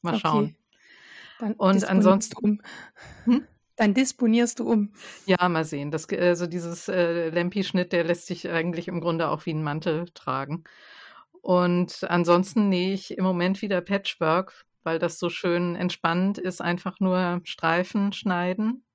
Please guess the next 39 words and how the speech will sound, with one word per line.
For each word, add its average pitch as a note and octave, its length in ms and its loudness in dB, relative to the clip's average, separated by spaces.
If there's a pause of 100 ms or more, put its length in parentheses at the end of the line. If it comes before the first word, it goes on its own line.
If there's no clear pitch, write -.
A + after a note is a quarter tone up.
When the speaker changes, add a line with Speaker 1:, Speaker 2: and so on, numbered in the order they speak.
(100)
Speaker 1:
Ich - 140 -20
mache F3+ 200 -4
auch F3+ 60 0
sowas, F3+ 360 -2
wo F#3 60 0
man F3 180 2
nicht F3+ 160 -4
groß F3 220 0
messen F#3 340 0
muss A3 420 -2 (400)
und F#3+ 180 0
aneinander F3 600 0
nähen. D#3+ 520 -2 (100)
Speaker 2:
Mhm. A3 320 -6 (260)
Speaker 1:
Das E3+ 200 -4
ist, - 220 -10
äh, E3 360 0
sehr, D#3+ 260 2
sehr D#3+ 160 -2
schön, D#3 340 -4
gerade D#3 380 0
weil D#3+ 100 -2
man D#3 160 -2
nicht D3+ 140 -8
so - 80 -12
viel E3+ 160 -4
nachdenken D#3 520 -4
muss, D#3 180 -6
sondern D#3+ 260 -4
sich D#3+ 180 -8
einfach D3+ 240 -6
so F3+ 140 -6
ein D#3+ 60 -6
bisschen E3 300 -4
durch E3+ 160 -4
die F#3 80 -10
Stoffreste F#3+ 600 -2
treiben F#3 420 -2
lässt. G#3 380 -6